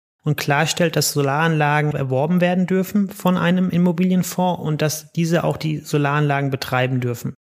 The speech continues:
Das war davor schon bafin Verwaltungsauffassung, aber einfach um Rechtssicherheit zu haben, ist es ganz gut, wenn's dann auch klar im Gesetz steht.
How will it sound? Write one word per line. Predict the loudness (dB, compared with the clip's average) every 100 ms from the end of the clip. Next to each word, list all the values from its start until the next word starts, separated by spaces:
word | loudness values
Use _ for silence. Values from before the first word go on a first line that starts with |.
| _ _ -4
Das | -2 2
war | 2
davor | 2 0 0 0
schon | 0 0 0
bafin | 0 0 2 0
Verwaltungsauffassung, | 0 0 0 2 0 0 -4 -2 -2 0 0 0 -2 _ _ _ _ _
aber | -4 0 2 2 0 -6 -20 _ -4
einfach | 0 0 0 0
um | 2
Rechtssicherheit | 2 0 -2 -2 2 2 2
zu | 0 0 0
haben, | 0 -2 -2 -2 -2
ist | -2
es | -2
ganz | -2 -2 -2
gut, | -4 -2
wenn's | -2 0
dann | -2
auch | -2
klar | -2 0 0
im | 0
Gesetz | 0 -2 -2
steht. | 0 0 0